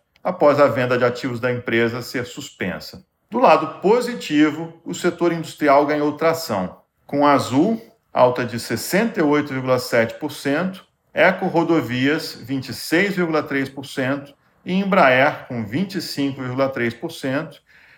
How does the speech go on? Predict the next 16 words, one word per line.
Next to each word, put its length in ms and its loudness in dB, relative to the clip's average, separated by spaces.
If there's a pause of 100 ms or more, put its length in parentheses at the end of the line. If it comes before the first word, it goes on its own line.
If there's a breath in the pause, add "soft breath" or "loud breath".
sendo 320 0
puxadas 720 2
por 240 -4
números 260 -4
melhores 680 4
no 120 -6
quarto 420 2
trimestre, 720 -2 (480)
pela 220 4
reestruturação 960 0
de 120 -8
dívidas 480 0
no 120 -8
caso 320 0
da 80 -2
Azul 500 -6